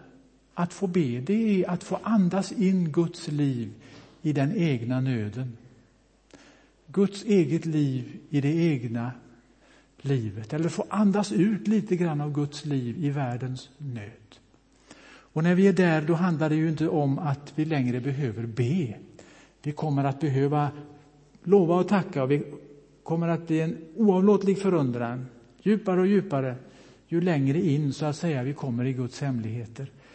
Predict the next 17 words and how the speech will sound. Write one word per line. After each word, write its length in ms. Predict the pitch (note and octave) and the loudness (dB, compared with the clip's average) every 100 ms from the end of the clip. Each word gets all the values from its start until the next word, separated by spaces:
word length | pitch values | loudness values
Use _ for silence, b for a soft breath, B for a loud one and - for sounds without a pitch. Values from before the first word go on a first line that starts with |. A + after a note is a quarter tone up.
| B B B B | B B B B
Men 200 | D3 D#3+ | -4 -2
vi, 220 | D#3+ E3 - | 0 0 0
vi 280 | - E3+ E3+ | -4 -2 0
behöver 280 | E3+ E3+ F3 | 0 0 -2
kanske 300 | F3+ D#3+ F3 | -2 0 -2
inte 180 | - | -2
be 520 | C#3+ A#2+ D#3+ E3 C#3 A#2+ | -6 0 2 2 0 -2
så, 300 | - C3+ A#2 | -6 -8 -8
men 160 | C#3 D3+ | -8 -8
vi 60 | |
får 200 | C#3+ F3 | -8 -10
se. 640 | C#3+ - - C#3+ D3+ A#2+ - - - b b b b b b | -10 -10 -6 -4 -4 -4 -10 -16 -20 b b b b b b
Och 100 | D3+ | -10
det 140 | D3 D3 | -4 -2
väcker 460 | C#3 C#3+ - D3 | -2 -4 -6 -8
vår 120 | C3 C3 | -6 -8
tack 540 | - - - - | -10 -14 -18 -20